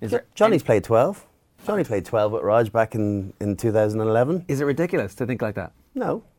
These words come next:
Speaker 1: And also
Speaker 2: Johnny's defence is good enough. Um, I'd be playing Johnny at ten and, or, uh, Johnny at twelve and, and Joey at, at, at ten. But it's not, it's not. <laughs> Why would you do that? You've got <laughs> Robbie Henshaw, Bundyaki,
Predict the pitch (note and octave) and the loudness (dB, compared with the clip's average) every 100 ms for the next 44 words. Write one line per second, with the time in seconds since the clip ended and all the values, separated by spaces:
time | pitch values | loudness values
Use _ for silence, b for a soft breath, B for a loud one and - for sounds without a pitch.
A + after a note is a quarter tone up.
0 | - B2+ A#2+ C#3+ C#3+ F3 B2 A2 A2+ A#2 | -10 -6 -2 0 2 2 2 0 0 0
1 | B2 G#2+ A2+ A2 B2+ B2+ - _ _ _ | -2 0 2 2 0 -2 -12 _ _ _
2 | _ _ G#2 G#2 G2 G2+ - _ - A2 | _ _ 0 0 0 -6 -12 _ -2 -2
3 | G#2+ A#2+ A2+ G2 E2 A2 A2 G2+ E2 G#2+ | 0 2 2 2 0 0 2 0 -2 -2
4 | F#2+ F2+ E2+ D#2+ - _ F#2+ F#2 E2+ - | -2 -2 -4 -6 -12 _ 2 2 2 -2
5 | E2 D2+ G2+ G2 D#2+ F2 E2+ E2 D2+ D2+ | -6 -4 -4 -2 -4 -4 -2 -2 -4 -8
6 | - D2 D#2+ D#2 D2+ C2 - b b b | -10 -8 -6 -4 -4 -8 -14 b b b
7 | b - D2 - _ _ _ _ D2+ D2+ | b -10 -8 -8 _ _ _ _ -8 -6
8 | G2+ F2+ F2 F#2 A2 - F2 B2 - - | -4 -2 -2 -2 -4 -6 -4 -4 -6 -10
9 | - D3 - - E3+ A#3 - G#3+ G3 - | -12 -14 -10 -4 -2 -2 -6 -4 -2 0
10 | F#2+ A2+ C3 - A3+ C3 - C#3+ D#3+ G#3 | -2 0 -2 0 -2 -2 2 2 4 2
11 | - D#3 C3+ E3 D#3 D#3 C#3+ - D3+ A#2 | 4 4 6 4 4 6 4 4 0 0